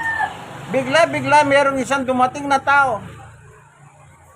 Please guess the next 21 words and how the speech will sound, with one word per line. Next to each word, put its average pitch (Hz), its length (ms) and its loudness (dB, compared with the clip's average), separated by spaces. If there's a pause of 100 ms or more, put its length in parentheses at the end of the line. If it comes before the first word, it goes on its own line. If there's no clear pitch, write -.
nang 240 160 0
sabi 254 400 0
niya, 262 160 2
"Babayaran 269 720 2
ko 285 80 0
lahat 285 320 4
ng 294 240 2
utang 302 240 -2
mo." 330 200 4 (1800)
Hindi 262 320 -2
ba 254 160 2
nagagalak 233 720 2
ka, 269 160 2
kaibigan? 208 640 0 (2750)
Magagalak 302 640 0
ka 311 320 2
kasi 294 240 -2
binayaran 311 560 4
ang 320 160 2
utang 311 380 2
mo. 349 240 2